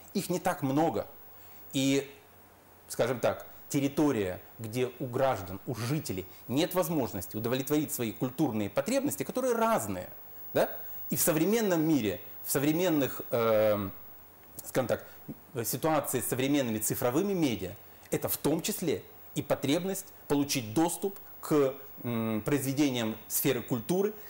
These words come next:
которые находятся на цифровых носителях. Это и кино, это и аудио, это, ну, скажем так, и, эм, мультимедийные книги, это и инструменты мультимедийного образования.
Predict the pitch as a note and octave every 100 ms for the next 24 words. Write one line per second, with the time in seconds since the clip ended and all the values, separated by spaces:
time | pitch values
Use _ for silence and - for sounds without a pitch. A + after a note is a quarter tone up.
0 | - C3+ C#3 A#2 - F3 C3+ G#2 G2 C3+
1 | B2+ D3 - C#3+ - - - - - -
2 | - A#2 A2 A2+ - D#3+ E3 F#3+ - -
3 | - A#2+ - G2 A2+ - D#3 F#3 E3+ F3
4 | D#3+ E3 - - C3 - B2 D3 - B2
5 | A2+ G2+ - - - B2 A2+ G#2+ G#2 G2+
6 | G2 G2+ F#2 F#2 F2+ F2+ F#2+ F#2 - -
7 | - - - - - - C3+ C3 D3+ B2+
8 | D#3+ C3+ B2 A#2 C#3 F3 E3+ D3+ D3+ -
9 | - C#3+ E3 C#3+ D3 C3+ - D3 D#3+ D3
10 | B2+ B2+ - C#3 B2+ D#3 C3 A2 A2+ A2
11 | A2 B2 F3+ G#3+ F#3+